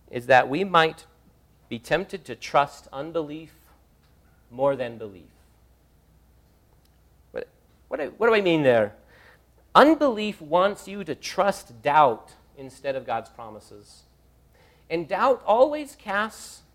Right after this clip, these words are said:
something maligning on God's character. And it would have you trust what you do not know rather than what God has revealed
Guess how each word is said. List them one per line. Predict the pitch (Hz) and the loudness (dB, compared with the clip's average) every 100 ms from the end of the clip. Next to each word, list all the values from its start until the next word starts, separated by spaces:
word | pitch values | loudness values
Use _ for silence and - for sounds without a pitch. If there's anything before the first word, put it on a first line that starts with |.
| _ _ | _ _
something | - 196 202 226 | -4 -4 -2 -10
maligning | 214 180 147 139 135 | -4 -4 -4 -10 -8
on | 135 123 | -8 0
God's | 120 117 | 0 0
character. | - 127 107 101 - - - _ _ _ _ _ _ | -4 -10 -8 -10 -20 -20 -20 _ _ _ _ _ _
And | 156 190 | 0 0
it | 262 | 4
would | 254 | 2
have | 160 196 185 151 | 2 -2 -4 -6
you | 202 220 | -10 -10
trust | - 220 208 - | -6 -2 -2 -4
what | 156 175 | -8 -8
you | 170 175 | -8 -10
do | 208 269 | -4 -2
not | 240 214 214 | 0 -2 -2
know | 175 175 175 175 - | 2 2 2 -2 -14
rather | 131 175 247 220 | -12 -10 -10 -12
than | 151 147 151 | -8 -8 -6
what | 139 117 | -10 -6
God | 117 131 | -6 -6
has | 139 | -12
revealed | 147 143 131 226 147 123 | -18 -20 -16 -12 -12 -14